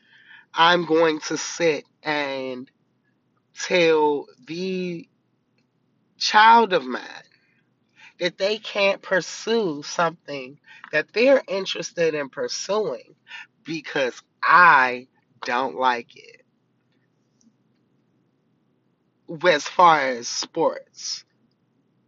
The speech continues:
Now, there are a couple of conversations that you can have an opinion about. You know what I'm saying? But it is just that. Remember that, people.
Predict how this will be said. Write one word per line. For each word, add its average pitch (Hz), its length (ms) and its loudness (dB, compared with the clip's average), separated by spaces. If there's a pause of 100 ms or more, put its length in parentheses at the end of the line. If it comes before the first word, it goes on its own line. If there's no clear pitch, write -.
(100)
Now, 151 120 -2
there 208 180 4
are 262 180 8
a 220 60 0
couple 226 300 2
of 208 80 -2
conversations 180 920 2
that 160 220 -6
you 180 120 -10
can 151 260 -8 (260)
have 156 360 -4 (200)
an 147 340 -6
opinion 143 500 -10
about. 120 440 -12 (760)
You 185 160 0
know 180 100 4
what 175 80 2
I'm 165 100 -6
saying? 170 300 -2
But 180 140 0
it 220 100 4
is 269 260 2
just 208 280 -4
that. 202 260 4
Remember 180 380 0
that, 160 240 -2
people. - 480 -18